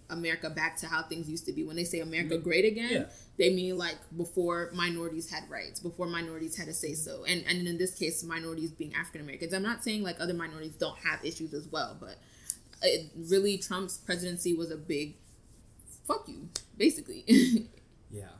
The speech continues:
Speaker 2: Um, no, I agree, and I, I, you know, I can't, I can't forget seeing tweets or, like, videos from Senator Mitch McConnell being like, "We're going to respect this duly elected president of the United States."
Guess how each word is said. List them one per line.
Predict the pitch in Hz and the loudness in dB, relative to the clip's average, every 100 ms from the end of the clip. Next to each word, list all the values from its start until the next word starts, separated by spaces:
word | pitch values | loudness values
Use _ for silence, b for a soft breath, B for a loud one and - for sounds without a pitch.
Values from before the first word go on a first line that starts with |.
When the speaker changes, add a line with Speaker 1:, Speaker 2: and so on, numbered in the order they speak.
| - | -10
Speaker 2:
Um, | 127 127 127 123 120 120 - - - - 131 | -6 -4 -4 -4 -6 -10 -18 -20 -20 -20 -10
no, | 147 147 | -4 -2
I | 135 | -2
agree, | 120 156 147 127 | 0 2 2 0
and | 117 | -4
I, | 117 123 117 | -6 -8 -10
I, | |
you | 117 | -10
know, | 120 | -8
I | |
can't, | 117 127 - - - - | -8 -10 -12 -20 -20 -20
I | 120 | -14
can't | - 143 - | -10 -8 -8
forget | 117 131 131 - - - - - - - - | -8 -2 -2 -4 -16 -20 -20 -20 -20 -20 -4
seeing | - 143 127 | -2 0 -2
tweets | - 127 123 - | -4 -2 0 0
or, | 107 | -2
like, | 98 95 - - 107 | -10 -14 -18 -18 -8
videos | 123 120 117 117 - | -4 -2 -2 -4 -6
from | 107 98 - - | -8 -10 -14 -14
Senator | - 117 110 | -12 -8 -8
Mitch | 113 110 | -8 -10
McConnell | 107 110 113 107 101 | -12 -12 -10 -10 -10
being | 101 98 | -12 -14
like, | 90 - b b - | -16 -20 b b -14
"We're | 101 104 | -10 -8
going | 110 113 113 | -6 -6 -8
to | 101 | -10
respect | 98 - 117 113 - | -10 -10 -8 -8 -10
this | 101 101 | -14 -6
duly | 123 123 123 | -2 0 0
elected | 117 113 117 131 123 | 0 -4 -4 -6 -6
president | 123 117 123 120 | -4 -4 -6 -6
of | |
the | 110 | -6
United | 110 117 110 | -4 -4 -4
States." | - 131 - - | -2 -2 -2 -6